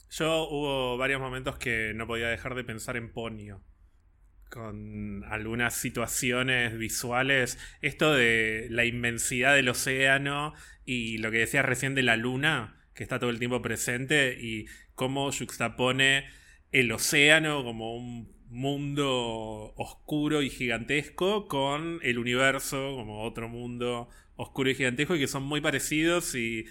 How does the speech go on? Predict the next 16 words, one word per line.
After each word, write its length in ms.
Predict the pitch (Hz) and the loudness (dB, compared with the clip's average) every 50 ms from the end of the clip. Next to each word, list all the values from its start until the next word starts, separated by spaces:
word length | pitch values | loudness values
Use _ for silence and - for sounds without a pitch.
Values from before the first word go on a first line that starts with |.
| - - - _ | -16 -20 -8 _
que 120 | - 127 | 0 0
parece 400 | - - 131 123 131 127 - 156 | 2 4 4 4 4 2 2 2
que 80 | 131 135 | 2 2
lo 160 | 127 123 127 | 2 2 2
único 320 | 135 139 147 143 139 131 120 | 2 2 2 2 0 0 0
que 400 | 120 117 110 107 110 110 107 110 | 0 0 0 0 0 -2 -2 -2
llama 260 | - - 131 127 135 | -2 -2 -2 -2 -2
la 60 | 131 131 | -2 -2
atención 360 | 113 113 113 110 - 131 127 | -2 -4 -6 -8 -6 -4 -4
es 100 | 131 127 | -2 -2
la 140 | 131 120 117 | 0 0 0
luna 420 | 120 131 123 113 107 101 95 - - - - - - - - | 0 0 -2 -2 -4 -6 -8 -10 -18 -20 -20 -20 -20 -16 -8
en 220 | - 117 110 107 | -6 -4 -4 -4
el 140 | 107 107 104 | -4 -6 -6
medio 360 | 107 110 113 113 113 113 117 | -6 -4 -2 -2 0 0 0
de, 540 | 113 107 104 104 104 104 104 104 107 107 104 | -2 -2 -4 -6 -6 -8 -8 -8 -10 -10 -12